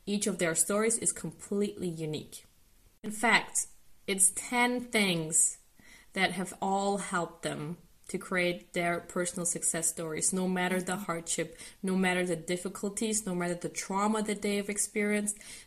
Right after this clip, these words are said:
Those ten things were the ones that have helped them set up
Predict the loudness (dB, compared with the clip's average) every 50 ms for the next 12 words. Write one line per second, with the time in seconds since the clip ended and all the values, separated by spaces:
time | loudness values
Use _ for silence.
0 | -12 -6 -2 0 2 2 2 2 2 2 0 -2 -2 -2 -2 -2 -2 -2 -6 -6
1 | -4 0 0 2 2 2 2 2 2 2 2 2 -2 -6 _ _ _ _ _ -20
2 | -16 -8 -4 -2 0 0 0 0 2 2 2 2 2 4 2 2 0 -2 -10 -16
3 | -10 -8 -8 -8 -6 -8 -10 -10 -12 -12 -6 -4 -4 -4 -4 -6 -6 -4 -2 -2
4 | -2 -2 -4 -6 -10 -18 -10 -4 0 0 2 2 0 -2 -4